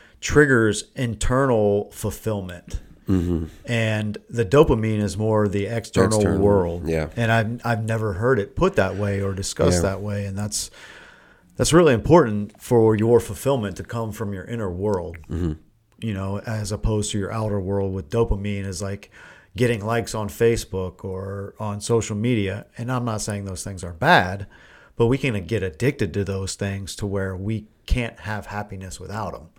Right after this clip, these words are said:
Speaker 1: So having that internal fulfillment through gratitude and, and through, um, doing the inner work, really,
Speaker 2: Yeah.
Speaker 1: um, it's super
Speaker 2: Yeah.
Speaker 1: powerful. So that was cool.
Speaker 2: Yeah, it's a much more sticky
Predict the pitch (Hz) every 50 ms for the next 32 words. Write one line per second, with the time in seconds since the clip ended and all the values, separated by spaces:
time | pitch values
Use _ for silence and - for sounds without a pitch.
0 | - - - - - - - _ _ _ _ _ - - 139 131 120 117 117 -
1 | - - _ _ _ _ - - 127 135 139 127 110 101 98 104 98 - - 113
2 | 127 143 139 - - 143 - - 151 151 151 151 156 156 - - _ _ - 110
3 | 104 95 87 90 104 107 117 127 127 123 - - 127 123 120 120 117 104 95 92
4 | 92 - 110 104 101 95 90 - - 95 104 104 104 101 101 98 98 87 - -
5 | - - - - - _ _ - 98 104 101 95 98 101 - _ _ _ _ _
6 | _ _ _ _ _ _ _ _ _ _ _ _ _ _ _ _ _ _ _ 107
7 | - 127 147 170 147 110 104 107 110 104 95 90 113 156 175 - - - 123 143
8 | 117 95 98 101 - - - - 90 87 80 80 82 - - 110 107 104 101 98
9 | 92 92 92 92 - - - - - - - - 127 113 - - - - - 135
10 | 139 127 95 78 82 - - - 98 113 135 135 - - - 135 101 - - -
11 | - - - - 90 95 98 95 98 - - 107 104 98 95 - - 95 87 87
12 | 85 85 85 - - - - - 95 87 - 78 80 82 80 -